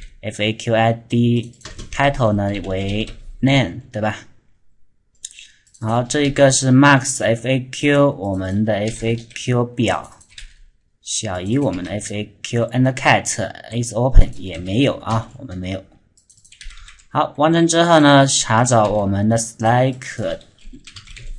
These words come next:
name F A Q。好，那刚才我们这个地方也必须改一下啊。好，这个是我们的这一个F A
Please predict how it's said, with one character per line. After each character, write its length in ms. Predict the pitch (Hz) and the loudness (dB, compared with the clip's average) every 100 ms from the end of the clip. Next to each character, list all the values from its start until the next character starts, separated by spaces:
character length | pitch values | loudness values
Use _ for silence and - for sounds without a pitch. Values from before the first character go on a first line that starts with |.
| - - - - | -16 -8 -4 -2
name 640 | 135 147 110 71 73 - 65 | 0 0 -2 -6 -14 -18 -8
F 320 | 107 113 104 | -6 -6 -4
A 240 | 127 135 | -4 -4
Q。 380 | 135 - 156 165 - - - - _ _ - - - _ - _ _ _ _ _ _ _ | -8 -6 -4 -4 -6 -18 -20 -20 _ _ -20 -20 -20 _ -20 _ _ _ _ _ _ _
好， 200 | 117 - | -12 -2
那 260 | 139 123 117 | 2 4 2
刚 180 | 131 | 2
才 160 | 131 113 | 2 2
我 80 | 101 | 2
们 120 | 104 | 0
这 100 | 156 | 0
个 60 | 135 | 2
地 160 | 123 | 0
方 180 | 120 107 | 0 0
也 160 | 98 - | -2 -4
必 140 | 113 | -6
须 120 | 110 | -6
改 220 | - - | -6 -8
一 80 | 95 | -8
下 140 | 95 95 | -6 -4
啊。 280 | 104 - _ _ _ _ _ _ _ _ _ _ _ _ _ _ _ _ _ _ _ _ _ _ _ _ _ _ _ _ _ _ | -6 -8 _ _ _ _ _ _ _ _ _ _ _ _ _ _ _ _ _ _ _ _ _ _ _ _ _ _ _ _ _ _
好， 200 | 117 117 | -6 -6
这 120 | 120 | -4
个 120 | 127 | -4
是 440 | 123 123 117 110 107 | -4 -2 0 0 -2
我 80 | 98 | -2
们 180 | 101 107 | 0 0
的 220 | 104 101 | 0 -2
这 160 | 110 107 | -4 -6
一 80 | |
个 220 | 101 107 101 | -4 -4 -4
F 280 | 95 98 | -6 -8
A 140 | 107 | -6